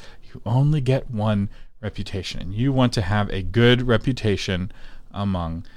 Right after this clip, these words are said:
readers. So what makes a book a bad book? <laughs> Well,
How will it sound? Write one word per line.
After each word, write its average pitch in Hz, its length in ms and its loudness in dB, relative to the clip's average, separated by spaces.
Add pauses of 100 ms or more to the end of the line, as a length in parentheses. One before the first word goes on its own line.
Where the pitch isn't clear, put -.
(200)
readers. 95 600 0 (1080)
So 147 220 8
what 143 220 8
makes 139 420 10
a 147 100 10
book 123 320 8
a 190 120 12
bad 143 460 6
book? - 460 6
<laughs> 123 140 -6
Well, 180 340 10